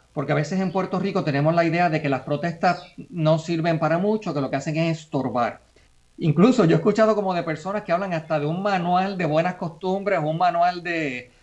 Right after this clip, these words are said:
buenos estilos de protestar, porque la protesta no debe causar inconveniente a otras personas. En el caso de Estados Unidos lo vemos bien claro. Y aquí lo que quiero plantear es lo siguiente.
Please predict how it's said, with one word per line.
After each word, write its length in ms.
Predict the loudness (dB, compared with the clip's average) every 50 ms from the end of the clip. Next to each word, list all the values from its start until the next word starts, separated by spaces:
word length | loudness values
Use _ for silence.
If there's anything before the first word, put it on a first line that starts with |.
| _ -12 -4
buenos 300 | 0 2 2 2 2 2
estilos 600 | 0 -2 -4 -4 -2 0 2 2 2 2 2 0
de 100 | -4 -2
protestar, 600 | -2 -2 -2 -2 -4 -6 -4 0 0 0 0 0
porque 220 | 0 -2 0 2 2
la 100 | 2 2
protesta 460 | 2 0 -2 -2 -2 -4 -2 0 0
no 140 | 2 2 0
debe 260 | 0 0 0 0 0
causar 440 | 2 2 2 2 2 0 0 0 0
inconveniente 720 | 0 -2 -2 -2 -2 -2 -2 -4 -6 -6 -8 -6 -4 -2
a 60 | -2 -2
otras 260 | -2 -4 -6 -8 -8
personas. 560 | -8 -10 -10 -6 -4 -2 0 0 0 -2 -6 -10 -14 -16 -16 -16 -16 -18 -20 -20 -20 -10 -4
En 140 | 0 2 2
el 220 | 2 2 0 0 0
caso 520 | 2 4 4 4 2 0 -2 -2 -2 0
de 80 | 0 -2
Estados 380 | -2 0 2 2 0 0 -2
Unidos 300 | -2 -2 0 0 0 2
lo 120 | 2 0 0
vemos 360 | 0 0 0 0 0 -2 -2
bien 240 | -2 0 0 0 -2
claro. 400 | -4 -4 -4 -2 -4 -4 -8 -12 -16 -20 -20 -20 -20 -20 -20 -20 -20 -10 -4
Y 100 | -2 -2
aquí 200 | 0 0 2 2
lo 140 | 4 4 2
que 100 | 0 -2
quiero 380 | 0 2 2 4 2 2 0
plantear 420 | -2 0 0 0 2 2 0 0 2
es 60 | 2
lo 120 | 0 0
siguiente. 600 | -2 -2 -2 0 0 0 0 -2 -4 -8 -10 -14